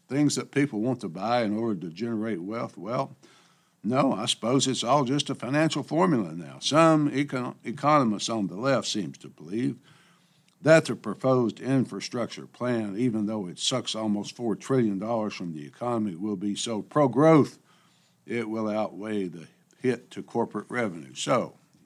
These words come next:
we wait, we see. Why should we care if corporations or high-income individuals pay more in taxes? Because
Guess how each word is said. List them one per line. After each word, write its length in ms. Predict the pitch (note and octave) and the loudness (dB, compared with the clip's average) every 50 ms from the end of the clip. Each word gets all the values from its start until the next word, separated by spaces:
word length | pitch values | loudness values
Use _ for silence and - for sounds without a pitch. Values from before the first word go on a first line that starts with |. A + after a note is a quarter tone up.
| _ D2 | _ -18
we 120 | E2 F#2+ | -14 -12
wait, 360 | F2+ G2+ B2 A#2+ A2+ - - - - | -10 -6 -4 -2 -2 -4 -4 -10 -16
we 100 | D2 - | -8 -6
see. 440 | - - B2+ A#2+ A2+ F#2 - - - _ _ _ _ _ _ _ _ _ _ _ _ | -4 -2 -2 -2 -2 -2 -4 -10 -16 _ _ _ _ _ _ _ _ _ _ _ _
Why 220 | - D3+ D#3 D3 | 8 8 8 8
should 260 | C3+ - B2 A2+ G#2+ | 8 4 0 0 -2
we 100 | G2 F#2+ | -4 -6
care 420 | - - - G#2+ A2 G#2+ G#2 F#2+ D#2+ | -8 -10 -10 -8 -6 -6 -6 -8 -8
if 80 | - - | -12 -10
corporations 760 | - A2+ G#2 F2+ - E2 F2 G#2 G#2+ G2 - G#2 G2 E2+ - | -8 -8 -8 -8 -8 -12 -10 -8 -6 -6 -4 -4 -6 -8 -10
or 140 | - C#2 C#2 | -14 -16 -16
high-income 680 | - G#2+ A2+ G#2+ G2 F#2+ A2 A2+ G2 - A2 A2 G#2 | -14 -12 -10 -10 -8 -6 -6 -6 -6 -4 -4 -2 -2
individuals 680 | G#2+ A#2 A2+ G2+ E2 D2 E2+ G#2+ A2+ G#2 G#2 G2+ F#2 - | -2 -2 -2 -4 -6 -8 -8 -8 -8 -6 -6 -8 -10 -10
pay 220 | - - B2 B2+ | -8 -4 -2 0
more 280 | A2 G#2+ A2 A2 G#2+ F#2+ | 0 0 0 -2 -4 -6
in 80 | D#2 C2+ | -8 -10
taxes? 480 | - F#2+ G2 G#2+ - - D3 C3+ C#3 | -14 -16 -14 -12 -10 -10 -10 -10 -10
Because 640 | - - - - - C3+ B2 G#2+ G2+ F#2+ F2+ - - | -10 -10 -10 -4 -4 -2 -2 -2 -4 -6 -8 -12 -14